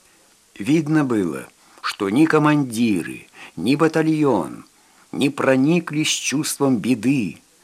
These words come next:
потому и могилу наряд не выкопал, прошакалил,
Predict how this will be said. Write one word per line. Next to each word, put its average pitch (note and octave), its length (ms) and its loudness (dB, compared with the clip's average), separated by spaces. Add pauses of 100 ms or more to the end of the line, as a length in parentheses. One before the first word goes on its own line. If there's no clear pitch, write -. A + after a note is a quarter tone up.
(220)
потому B2+ 340 2
и D3 240 -2
могилу D3 680 2
наряд C3+ 520 2
не A#2+ 140 0
выкопал, G#2 720 -2 (480)
прошакалил, G2 1120 -2